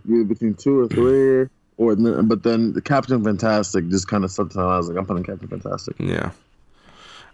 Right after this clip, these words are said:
Speaker 2: All right. Well, this, I, I, I really, I had fun doing this, making this list, and hopefully Ozzy did as well. Um, but yeah, so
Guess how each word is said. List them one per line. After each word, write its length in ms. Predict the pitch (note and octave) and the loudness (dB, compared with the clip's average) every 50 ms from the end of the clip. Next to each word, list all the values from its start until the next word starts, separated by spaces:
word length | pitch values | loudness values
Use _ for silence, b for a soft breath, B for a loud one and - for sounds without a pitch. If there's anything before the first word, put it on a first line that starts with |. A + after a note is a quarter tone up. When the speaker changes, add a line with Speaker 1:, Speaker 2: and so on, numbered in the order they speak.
| B - - | B -10 -4
Speaker 2:
All 200 | A2+ A2 A2 F#2 | -2 0 0 0
right. 180 | C#2+ C2 - | 0 -2 -2
Well, 380 | G#2 A#2+ C3 C3 B2+ A#2+ A#2+ B B B B B B B B B B B B B | 0 0 2 2 2 0 -2 B B B B B B B B B B B B B
this, 380 | A2+ D3+ F#3+ G3 - - - - - | 0 2 2 2 0 -6 -10 -6 -2
I, 160 | G2 A#2 A2 - G#2+ C#3+ D#3+ - - | 0 0 0 2 2 2 2 2 4
I, 80 | C3+ D#3 | 2 2
I 20 | |
really, 400 | E3 D#3+ E3 E3 D3+ C#3+ C#3 G#2+ | 2 4 4 4 4 4 4 4
I 140 | E2+ A2+ A#2 | 4 2 2
had 180 | C3+ B2+ A2 - | 2 2 0 0
fun 260 | - A#2 G#2 G2+ G2 | -2 -2 0 0 0
doing 300 | A2 G#2+ A2 A2 A2 A2 | 2 2 2 2 2 2
this, 200 | G#2+ G#2 - - | 2 0 0 -2
making 240 | G2 F#2+ - G2 F#2+ | -4 -2 0 0 0
this 180 | F2+ E2+ - - | 0 0 -2 0
list, 360 | G2 F#2+ F#2 F2+ - - - | 2 2 2 2 0 -2 -2
and 240 | F2 E2+ E2+ E2+ F2+ | -2 0 0 -2 -2
hopefully 520 | F#2+ A#2+ B2 B2 - - G2+ G2+ F#2+ G2+ - | 0 0 0 -2 0 0 0 2 2 2 0
Ozzy 360 | F#2 F#2 F2 D#2+ F2+ E2+ D#2 | -2 -2 -2 -2 -4 -2 0
did 140 | F#2 F2 E2+ | 0 0 -2
as 160 | E2+ E2 - | -2 -2 -2
well. 380 | F#2+ G#2 A2+ A2+ A2 A2+ A2+ B B B B B B B B B - | 0 2 4 4 2 2 -2 B B B B B B B B B -6
Um, 640 | - G2+ G2+ G2 F#2+ F#2 F2+ F2+ F2+ F2 E2+ - - - | -4 -2 -2 0 0 0 0 0 0 -2 -2 -4 -6 -10
but 480 | - G2 - G#2 F#2+ F#2 D2+ - - | -10 -4 0 2 2 2 0 -2 -2
yeah, 260 | G#2 A#2 D3+ F#3+ D3 F#2 | 0 0 2 2 2 -2
so 340 | - - C#3+ C3+ B2 - | -2 2 2 4 2 2